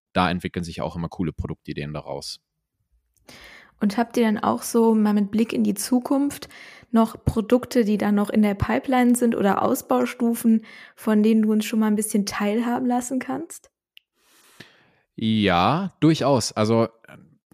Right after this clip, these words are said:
Speaker 1: wir haben ja an sich schon echt ein komplexes Produkt. Es ist jetzt kein, und ich liebe das Produkt, kein Calendly,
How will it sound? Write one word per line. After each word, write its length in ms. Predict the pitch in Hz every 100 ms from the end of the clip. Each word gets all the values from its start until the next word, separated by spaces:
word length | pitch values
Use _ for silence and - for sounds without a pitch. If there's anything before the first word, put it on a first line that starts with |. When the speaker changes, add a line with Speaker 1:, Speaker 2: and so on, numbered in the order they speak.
| _ _
Speaker 1:
wir 220 | - 113
haben 120 | 151 175
ja 200 | 139 135
an 180 | 135
sich 220 | 117 131 -
schon 180 | 120
echt 320 | 110 120 - -
ein 300 | 110 107 98 _ _ _
komplexes 640 | - 104 101 98 - 101
Produkt. 460 | - 98 85 - -
Es 120 | 90
ist 140 | 120 113
jetzt 220 | 104 -
kein, 400 | 110 113 113 107
und 180 | 98 95
ich 160 | -
liebe 220 | 113 101
das 160 | 92 90
Produkt, 220 | 101 -
kein 180 | 107 98
Calendly, 640 | - 107 107 95 82 87